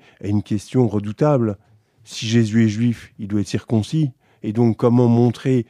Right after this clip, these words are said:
aux chrétiens que leur héros, comme ça, est un juif ? Et donc, euh, le livre de Sternberg, euh, soulève plusieurs, euh, points, mais notamment celui-là. Et Rembrandt n'en est pas encore là, hein, je dirais, ou n'en est plus là. Mais en tout cas,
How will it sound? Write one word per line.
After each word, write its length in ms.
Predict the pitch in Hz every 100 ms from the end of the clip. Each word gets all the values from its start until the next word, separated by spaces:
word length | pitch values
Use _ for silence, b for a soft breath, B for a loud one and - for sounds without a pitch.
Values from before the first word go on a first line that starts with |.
| b b
aux 100 | 113
chrétiens 560 | 104 120 107 135 151 156
que 120 | -
leur 480 | 107 107 101 98 -
héros, 380 | 120 127 165 135
comme 160 | 95 95
ça, 260 | 147 147 b b
est 180 | 98 -
un 120 | 123
juif ? 420 | 120 139 131 - -
Et 140 | 98
donc, 360 | 113 123 110 104
euh, 140 | 98 b b b
le 220 | 107 113
livre 200 | 113 117
de 240 | 104 101 95
Sternberg, 580 | - 104 104 120 107 101
euh, 280 | 95 92 101
soulève 440 | - 117 117 104
plusieurs, 480 | 120 107 107 104 98
euh, 60 | B -
points, 320 | - 147 143
mais 160 | 107 107
notamment 480 | 143 131 135 139 127
celui-là. 500 | 123 113 113 107 101 b b b
Et 520 | 110 101 98 95 95
Rembrandt 460 | 98 107 98 120 107
n'en 140 | 98
est 100 | 98
pas 100 | 98
encore 300 | 113 101 127
là, 140 | 151 139
hein, 260 | 110 127
je 120 | 127 107
dirais, 380 | 101 104 101
ou 360 | 95 95 95 90 b b
n'en 160 | 101 104
est 100 | 101
plus 200 | 123 139
là. 240 | 151 123 b b b
Mais 120 | 113
en 120 | 113 110
tout 140 | 117
cas, 240 | 151 156